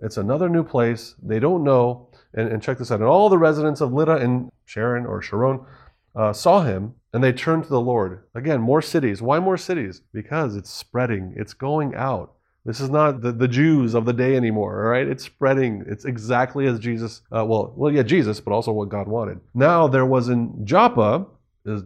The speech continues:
Joppa Jewish ground, Jewish territory? Nope. "Now there was in Joppa a disciple named Tabitha, which translated means Dorcas." Fun name. "She was full of good works and acts of charity. In those days she became ill and died.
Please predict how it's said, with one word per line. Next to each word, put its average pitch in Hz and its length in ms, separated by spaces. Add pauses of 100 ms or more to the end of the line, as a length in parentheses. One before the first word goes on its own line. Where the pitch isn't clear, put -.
Joppa 104 480 (400)
Jewish 104 500
ground, 127 380 (160)
Jewish 104 300
territory? 131 600
Nope. 120 300 (100)
"Now 120 160
there 127 120
was 127 180
in 113 120
Joppa 208 340
a 151 80
disciple 151 420
named 123 300
Tabitha, 110 520
which 110 340
translated 123 540
means 113 320
Dorcas." 127 640 (300)
Fun 101 180
name. 127 300
"She - 120
was 123 160
full 208 220
of 147 300
good 220 160
works 123 340
and 131 80
acts 143 320
of 135 100
charity. 107 500 (380)
In 104 120
those 110 160
days 123 200
she 127 120
became 123 360
ill 170 300
and 160 180
died. 143 380